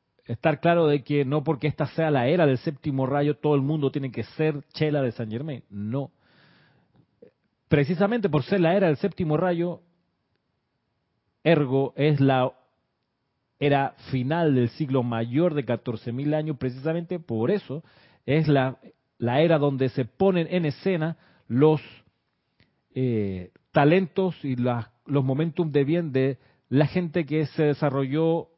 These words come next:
con maestría en la radiación de los otros seis rayos.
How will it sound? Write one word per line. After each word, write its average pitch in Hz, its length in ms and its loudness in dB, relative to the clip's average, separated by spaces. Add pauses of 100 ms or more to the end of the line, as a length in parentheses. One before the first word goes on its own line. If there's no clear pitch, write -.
(500)
con 139 160 -2
maestría 160 640 0 (1160)
en 139 260 4
la 131 320 -2
radiación 131 540 -2
de 147 80 0
los 131 160 0
otros 135 320 -4 (120)
seis 135 220 0
rayos. 120 480 -4